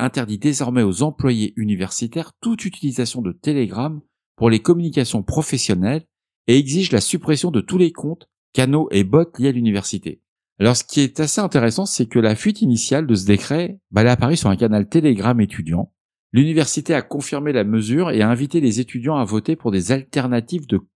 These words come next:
communication. Et c'est là que, bah, on tombe carrément de sa chaise, hein. Donc, les alternatives à Telegram, oh, bah, ça serait WhatsApp et Instagram,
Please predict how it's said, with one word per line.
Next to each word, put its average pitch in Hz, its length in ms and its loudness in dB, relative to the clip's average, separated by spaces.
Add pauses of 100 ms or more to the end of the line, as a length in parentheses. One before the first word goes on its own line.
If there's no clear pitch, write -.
(120)
communication. 135 880 -4 (360)
Et 95 100 -2
c'est 120 160 0
là 135 140 4
que, 98 500 2
bah, 92 100 0
on 98 100 0
tombe 110 180 -2
carrément 98 320 0
de 92 60 -4
sa 110 160 0
chaise, 120 240 0
hein. 101 160 -4 (400)
Donc, 139 240 2
les 139 160 2
alternatives 151 560 0
à 107 80 4
Telegram, 104 720 0
oh, 98 80 -6
bah, 104 140 2
ça 113 80 -4
serait 104 180 -2
WhatsApp 127 540 0
et 101 80 4
Instagram, 104 720 -2